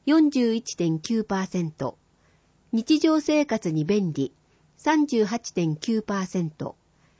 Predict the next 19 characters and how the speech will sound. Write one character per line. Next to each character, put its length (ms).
住 300
み 40
慣 120
れ 100
て 120
い 120
る 120
か 180
ら、 120
三 240
十 240
七 260
点 280
零 200
パ 180
ー 80
セ 160
ン 80
ト、 280